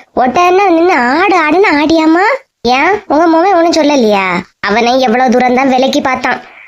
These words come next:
அம்மைகிட்ட சண்டை போடாத, சண்டை போடாத. நீ எடுத்த எடுப்புக்கு என்ன ஏன் அம்மைக்க வீட்டுல கொண்டு விட்டுரு, நீ நிலையா நிக்கியா? ஹம். ஏன்க்கா, போன வாரம் எல்லாம் சும்மா தானே உங்க கூட சண்டை போடாம நின்னா,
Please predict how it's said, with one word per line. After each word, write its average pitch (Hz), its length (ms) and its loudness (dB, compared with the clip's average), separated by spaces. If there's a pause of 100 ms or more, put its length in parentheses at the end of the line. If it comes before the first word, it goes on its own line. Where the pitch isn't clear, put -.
(200)
அம்மைகிட்ட 254 280 -2
சண்டை 262 300 0
போடாத, 247 300 2
சண்டை 269 280 0
போடாத. 254 300 0
நீ 247 120 0 (320)
எடுத்த 262 340 -2
எடுப்புக்கு 294 460 0 (320)
என்ன 220 240 0
ஏன் 349 200 0
அம்மைக்க 330 240 0
வீட்டுல 320 240 0
கொண்டு 320 240 2
விட்டுரு, 302 260 -2
நீ 370 120 2
நிலையா 330 420 2 (180)
நிக்கியா? 359 480 0 (420)
ஹம். 403 220 -2 (520)
ஏன்க்கா, 349 400 0 (760)
போன 427 260 0
வாரம் 427 240 0
எல்லாம் 415 220 0
சும்மா 427 240 2
தானே 403 240 2
உங்க 370 140 0
கூட 359 160 0
சண்டை 349 280 0
போடாம 349 300 0
நின்னா, 339 360 2